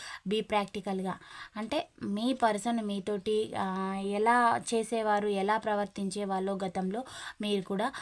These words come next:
అలాగే ప్రవర్తిస్తూ ఉన్నారు, ఆ, ప్రవర్తిస్తూ ఉన్నారు. కాబట్టి, ఆ, మీ పర్సన్‌కి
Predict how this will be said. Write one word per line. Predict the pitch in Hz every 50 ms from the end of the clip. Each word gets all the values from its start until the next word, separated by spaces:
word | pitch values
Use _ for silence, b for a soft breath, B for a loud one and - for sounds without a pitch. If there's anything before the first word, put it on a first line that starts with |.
| B B B
అలాగే | - 208 202 202 196 196 185 202 214
ప్రవర్తిస్తూ | 208 - 202 190 196 196 185 - 202 190 196 - 208 202
ఉన్నారు, | 196 185 185 185 185 185 185 180 185 190 190 190 185 180 B B B B B - 220
ఆ, | 208 202 196 196 190 -
ప్రవర్తిస్తూ | 214 208 208 214 214 208 - 226 208 196 - - 208
ఉన్నారు. | 208 208 208 208 202 202 202
కాబట్టి, | 208 208 208 208 208 202 - 294 320 B B B B B - -
ఆ, | 214 208
మీ | 214 208 208 226 247
పర్సన్‌కి | 247 - 233 214 208 202 - 226 214 214 208 - 269 285 302